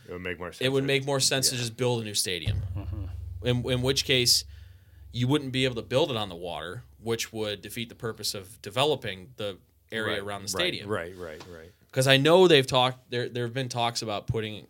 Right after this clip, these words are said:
Speaker 2: uh, a new stadium, uh, in the, like, the gravel pit areas below Tremont, like,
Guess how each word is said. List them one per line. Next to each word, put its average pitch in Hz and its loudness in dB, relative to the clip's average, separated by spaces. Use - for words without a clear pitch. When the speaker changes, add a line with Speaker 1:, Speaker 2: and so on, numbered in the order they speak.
Speaker 2:
uh, 101 -6
a 98 -8
new 110 -6
stadium, 104 -4
uh, 87 -8
in 104 -10
the, 95 -12
like, 104 -4
the 107 -8
gravel 107 0
pit 104 -8
areas 101 -4
below 98 -6
Tremont, 92 -10
like, 98 -6